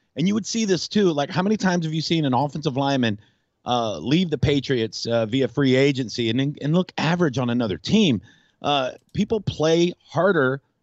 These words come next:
for Tom Brady. They block harder for him. They don't wanna let him down. Receivers, uh,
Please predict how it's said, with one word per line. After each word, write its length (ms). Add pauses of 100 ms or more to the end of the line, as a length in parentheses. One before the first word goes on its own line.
(280)
for 100
Tom 300
Brady. 300
They 140
block 420
harder 340
for 300
him. 200 (200)
They 100
don't 160
wanna 200
let 200
him 120
down. 320
Receivers, 640 (340)
uh, 360